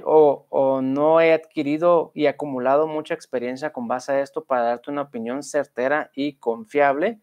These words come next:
Yo creo que a mí me falta ver más acerca de esto,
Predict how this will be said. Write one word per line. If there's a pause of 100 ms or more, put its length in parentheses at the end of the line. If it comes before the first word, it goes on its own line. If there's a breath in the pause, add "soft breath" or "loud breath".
(460 soft breath)
Yo
creo
que
a
mí
me
falta
ver
más
acerca
de
esto,